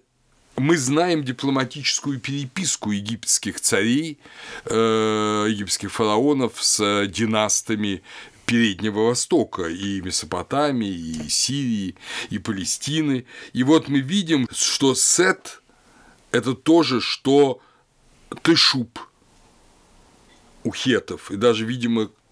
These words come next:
есть, может быть, фонетическое родство между этими словами. Часто семиты его именуют Ваалом, Господом.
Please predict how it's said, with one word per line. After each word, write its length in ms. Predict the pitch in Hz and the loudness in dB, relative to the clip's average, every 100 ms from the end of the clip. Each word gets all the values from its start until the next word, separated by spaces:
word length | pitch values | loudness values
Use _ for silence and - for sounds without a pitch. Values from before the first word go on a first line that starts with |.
| _ - - | _ -20 -6
есть, 340 | 117 127 - 98 | 0 0 0 -4
может 360 | 110 104 107 | -2 -2 -2
быть, 180 | 110 110 | -4 -6
фонетическое 800 | - 113 107 117 - - 107 110 | -4 -4 -4 -6 -6 -4 -2 -2
родство 480 | 104 - 95 90 - - - - | -2 -8 -6 -8 -8 -12 -12 -8
между 320 | 104 104 107 104 | -4 -4 0 -2
этими 280 | 95 95 | -2 -6
словами. 640 | 90 - 98 92 80 78 67 - - - - - | -4 -2 -2 -2 -4 -8 -14 -12 -8 -8 -6 2
Часто 420 | 170 170 - 143 | 6 6 4 0
семиты 520 | - 143 156 165 143 | 0 0 -2 0 0
его 220 | 127 123 | 2 4
именуют 480 | 123 120 135 147 - | 4 4 4 2 0
Ваалом, 720 | 107 127 113 98 95 85 82 - | 0 4 6 6 2 -2 -8 -6
Господом. 720 | 92 107 - - 82 76 | 0 0 -2 -6 -10 -12